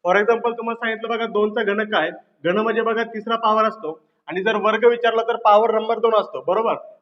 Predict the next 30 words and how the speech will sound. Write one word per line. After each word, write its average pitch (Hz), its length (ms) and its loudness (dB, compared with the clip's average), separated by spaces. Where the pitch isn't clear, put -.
या 175 60 -2
ठिकाणी 214 200 -4
बघा, 226 200 -2
दोनचा 220 360 -2
घन 202 240 2
म्हणजे 165 260 -2
पॉवर 208 340 4
तीन 226 240 -8
करायचा 214 320 0
आहे 185 80 0
आपल्याला. 160 240 -6
मग 160 120 -8
दोनचा 208 320 0
घन 220 140 -2
म्हणजे 220 200 -4
बघा, 226 240 -2
दोन 214 320 -2
गुणिले 214 320 -4
दोन 214 320 -2
गुणिले 208 300 -4
दोन. 185 280 -4
ओके, 185 240 -4
मग 214 160 -4
बघा, 226 220 -2
बे 208 200 2
दुने 220 240 -4
चार, 190 260 2
चार 202 280 0
दुने 220 180 -4
आठ, 160 200 0